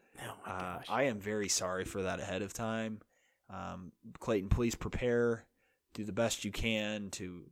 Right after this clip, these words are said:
Speaker 2: arm yourself. You might need a bulletproof vest.
Speaker 1: Get a Bible.
Speaker 2: Some sort of protective gear.
Speaker 1: <laughs>
Speaker 2: Um, yeah, he's gonna rip your heart out. Uh, Travis Kelce and Jefferson with plus matchups. Lamar's gonna be back against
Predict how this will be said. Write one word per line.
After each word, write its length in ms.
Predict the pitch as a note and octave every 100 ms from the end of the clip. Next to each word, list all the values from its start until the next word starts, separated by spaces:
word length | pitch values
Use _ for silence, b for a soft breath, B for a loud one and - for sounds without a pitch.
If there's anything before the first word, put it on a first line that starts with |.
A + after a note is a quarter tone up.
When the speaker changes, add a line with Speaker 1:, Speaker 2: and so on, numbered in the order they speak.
| _ _ -
Speaker 2:
arm 240 | G#2+ A#2
yourself. 520 | A#2 - A#2 A2 G#2
You 60 | F#2+
might 260 | G2+ A2 A2
need 160 | G#2
a 40 | G2
bulletproof 540 | G2+ G2 - G2+ F#2
vest. 640 | G2+ G#2+ A2 A2 - - -
Speaker 1:
Get 160 | A#2 A#2+
a 40 |
Bible. 560 | A2+ A2 A2 G#2+ G#2+ - -
Speaker 2:
Some 320 | - - A2+
sort 320 | - A#2 A2+
of 180 | G#2 F#2+
protective 580 | - G#2+ A2+ G2+ G#2 F#2
gear. 500 | B2+ C3+ D3 C3+ B2+ -
Speaker 1:
<laughs> 40 | - B B B B - - F#2
Speaker 2:
Um, 420 | G2+ G2+ G2 F2 - -
yeah, 280 | - G2+ -
he's 260 | - G2+ F#2+
gonna 220 | A2 A2
rip 240 | G2 F#2+ F#2
your 100 | F2
heart 260 | D#2+ G#1 -
out. 120 | - - B B B B B
Uh, 280 | A2+ A2+ A2+ -
Travis 340 | D#3+ F3+ G#3+
Kelce 480 | - E3 D3+ D#3 C3+
and 100 | G#2+
Jefferson 540 | A2+ A2+ A#2 - A2+
with 160 | G#2 -
plus 280 | A2+ G#2+ -
matchups. 640 | G2 G2 - G2+ F#2+ -
Lamar's 420 | G2 G#2 A2 A2
gonna 140 | A2+ G#2+
be 80 |
back 360 | F#2+ F#2+ F#2+ -
against 520 | G2+ G2+ G2 - -